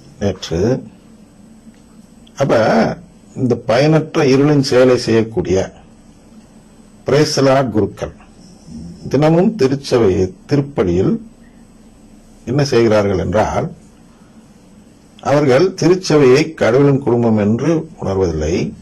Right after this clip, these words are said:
அன்னை மரியாளை பார்க்கிறார்கள். அவர்கள் அந்த அன்னையை தங்களுடைய உண்மையான அன்னை என்று உணர்வதில்லை, நற்கருணையை பார்க்கிறார்கள், ஆனால் அதுதான் மீட்புக்கான ஒரே வழி என்று அவர்கள் உணர்வதில்லை.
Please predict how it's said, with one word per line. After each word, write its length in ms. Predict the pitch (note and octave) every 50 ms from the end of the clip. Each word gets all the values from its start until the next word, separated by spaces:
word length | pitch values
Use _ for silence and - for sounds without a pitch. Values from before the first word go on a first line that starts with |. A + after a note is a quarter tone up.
| - - - -
அன்னை 320 | - - A#2 C#3+ D#3 D#3+
மரியாளை 800 | D3+ C#3 C3 C3 B2+ B2+ B2 A#2 A#2 A#2 A#2+ C3+ D3+ E3 F3 F3 - - - _ - -
பார்க்கிறார்கள். 880 | - G#2 G#2 - - - G3 F#3+ F2 E2+ - F3 D#3+ - - - A3+ A3 - - - - - - - - - - - - - - - - -
அவர்கள் 380 | F2+ G2 G#2+ A2+ A#2+ C3+ C#3+
அந்த 180 | C3 A#2 G#2+ G2+
அன்னையை 380 | F#2+ G#2+ A#2 B2 B2+ C3+ C3+ -
தங்களுடைய 560 | - - A2 A#2 A#2 A#2+ A2+ A2 A#2+ C#3+ D#3
உண்மையான 420 | B2 A2+ A#2 B2 B2 B2 B2+ B2
அன்னை 260 | A2+ G#2+ A2 A2+ A#2
என்று 480 | A2+ G2+ G2 F#2+ F#2+ A2+ C3 G#3 A3+ - - - - - - -
உணர்வதில்லை, 1000 | - F2+ F2+ F2+ E2+ F2 E2+ E2 E2 D2 C#2 C#2 C#2+ D2 E2 G#2+ C3 - - - - - - - - - - - E3 - - -
நற்கருணையை 680 | - A2+ A2+ - - - D3+ E3 E3 D#3 D3+ D3+ D3 C#3
பார்க்கிறார்கள், 1000 | C#3+ - - - - - - G#2 - E2+ D#2 D2+ D2 C#2+ E2+ A#2 C3 C3 - - -
ஆனால் 500 | - - A2+ A#2 A#2 A#2+ C3+ D3+ D#3+ D#3
அதுதான் 500 | - G#2+ A2+ B2+ C3 B2+ C3+ C#3+ E3 F3+
மீட்புக்கான 800 | D#3 C3 C3+ D3 B2 - - C#3+ C#3 - C3+ B2 B2+ C#3 D#3 C#3+
ஒரே 280 | A2+ A#2 - D3 D#3 D#3+
வழி 240 | D3 C3+ C3+ C#3+ C#3
என்று 320 | C3 B2+ C3 D3 F#3 -
அவர்கள் 340 | - B2 B2 - C#3 C#3 E3
உணர்வதில்லை. 760 | D3 A#2 G#2+ G2+ F2 F2 D#2+ D2+ D2 D2 D2+ D2+ C#2+ C#2